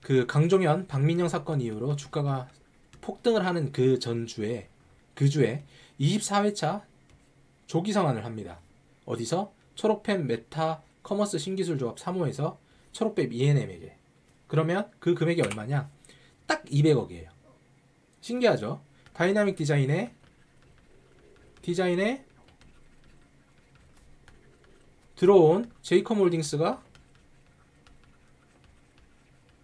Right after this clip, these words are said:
이백억으로 이제 그 이브이 첨단 소대보다 더 높은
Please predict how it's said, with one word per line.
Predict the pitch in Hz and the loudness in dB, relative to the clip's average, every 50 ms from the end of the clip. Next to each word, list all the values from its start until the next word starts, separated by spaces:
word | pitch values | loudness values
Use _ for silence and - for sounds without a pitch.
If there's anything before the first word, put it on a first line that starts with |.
| _ _ - | _ _ -6
이백억으로 | 139 143 175 214 202 196 170 131 117 117 123 135 123 101 90 92 - - _ _ _ _ _ _ _ _ - - _ _ _ _ _ - _ _ _ _ _ _ _ _ _ _ _ _ _ _ _ _ _ _ _ _ _ _ _ _ _ _ _ _ _ - | -4 0 4 4 6 6 6 4 2 2 0 -2 -2 -4 -8 -12 -18 -20 _ _ _ _ _ _ _ _ -20 -20 _ _ _ _ _ -20 _ _ _ _ _ _ _ _ _ _ _ _ _ _ _ _ _ _ _ _ _ _ _ _ _ _ _ _ _ -2
이제 | 147 156 170 170 165 147 113 101 - - - _ _ _ _ _ _ _ _ _ _ _ _ - | -2 2 4 4 4 4 2 -2 -6 -12 -20 _ _ _ _ _ _ _ _ _ _ _ _ -10
그 | - - 120 120 - | -6 -4 -2 -2 -2
이브이 | 160 196 208 214 233 214 156 147 190 233 - _ _ _ _ _ _ _ _ | -2 -2 0 2 2 2 2 2 0 -2 -6 _ _ _ _ _ _ _ _
첨단 | - - 202 202 208 202 | -8 -4 -2 0 0 0
소대보다 | 185 185 170 156 143 147 147 - - - - _ _ _ _ _ _ _ _ _ _ _ _ _ _ _ - - _ _ _ _ _ _ _ _ _ _ _ _ - - - - 123 117 151 156 180 202 208 - - - _ _ _ _ - | 0 0 2 2 2 2 2 -2 -8 -18 -20 _ _ _ _ _ _ _ _ _ _ _ _ _ _ _ -20 -20 _ _ _ _ _ _ _ _ _ _ _ _ -20 -14 -8 -6 -2 2 2 2 2 0 -4 -8 -16 -20 _ _ _ _ -2
더 | - 160 175 | 2 2 4
높은 | 151 127 143 - 185 196 226 254 269 - | 4 2 0 0 0 0 0 0 -2 -6